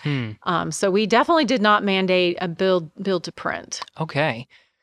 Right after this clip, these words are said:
Speaker 1: Okay, so let's, let's explore that a little bit more and, and, and taking it, taking it even further. The vision that you've laid out and you've mentioned, you've mentioned in terms of spacesuits, there's gonna be this component in low Earth orbit,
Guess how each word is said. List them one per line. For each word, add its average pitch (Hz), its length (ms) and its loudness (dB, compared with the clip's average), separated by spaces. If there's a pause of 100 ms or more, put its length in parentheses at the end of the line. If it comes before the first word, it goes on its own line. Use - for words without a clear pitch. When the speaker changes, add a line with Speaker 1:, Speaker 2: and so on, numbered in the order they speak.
(320)
Speaker 1:
Okay, 127 240 2
so 147 160 2
let's, 151 240 2
let's 156 180 0
explore 156 420 2
that 143 200 2
a 131 40 2
little 127 200 0
bit 120 140 -2
more 117 240 -2
and, 113 200 -2
and, 120 300 -4
and 117 180 -4
taking 131 320 -2
it, 120 200 -4
taking 123 360 -4
it - 40 -8
even 120 260 -4
further. 110 360 -4
The 127 120 -2
vision 135 540 0
that 135 120 -2
you've 127 260 -4
laid 123 220 0
out 117 220 2
and 127 120 -4
you've 123 200 -4
mentioned, 123 680 0 (1200)
you've 123 140 -6
mentioned 123 420 0
in 123 80 -4
terms 120 220 0
of 117 100 0
spacesuits, - 760 2
there's 123 260 0
gonna 123 120 -4
be 117 100 -4
this 117 160 -2
component 120 580 -4
in 120 120 -6
low 127 160 2
Earth 160 140 -2
orbit, 208 300 -2